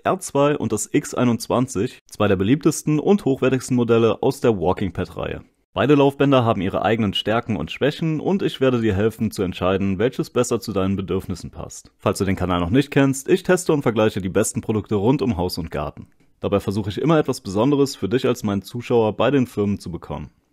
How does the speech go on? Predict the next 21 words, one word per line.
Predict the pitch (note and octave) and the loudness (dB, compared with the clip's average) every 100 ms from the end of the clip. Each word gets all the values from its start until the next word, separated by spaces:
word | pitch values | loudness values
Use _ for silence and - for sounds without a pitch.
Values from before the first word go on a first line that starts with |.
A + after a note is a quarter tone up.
| - | -2
Wenn | G#2+ | 2
du | |
dich | A2+ A#2+ - | 2 0 0
anschließend | C3+ - D#3 C3+ C3 | -2 0 -2 -2 -2
noch | A#2 | -4
tiefer | - E3 D#3+ | -2 0 2
mit | C#3 | 0
einem | - C3 C3 | 2 2 4
der | A#2+ | 4
Modelle | A#2+ A#2 A#2 | 4 4 2
beschäftigen | G#2 C#3 D3 A#2 A2 | 2 0 0 0 0
willst, | A2+ C3+ - | 0 0 -4
findest | - E3 E3+ - | -4 -2 -2 -2
du | C#3+ | 0
die | A#2+ - | 0 0
ausführlichen | G#2+ D#3 - C#3+ C#3 - | 0 0 0 0 0 -2
Einzelvideotestberichte | C#2+ A#2 D#3+ G2+ G2 G2 F#2+ G2+ - G2+ G#2+ - A2+ | -2 -2 0 -2 0 -2 -2 -4 -4 -4 -4 -2 -2
in | - A#2+ C#3 | 0 0 4
der | A#2 E2+ | 4 2
Videobeschreibung | G2+ G#2 F#2+ - F2+ F2+ | -2 -2 -4 -4 -6 -6
verlinkt. | - E2 D#2 - | -6 -8 -8 -14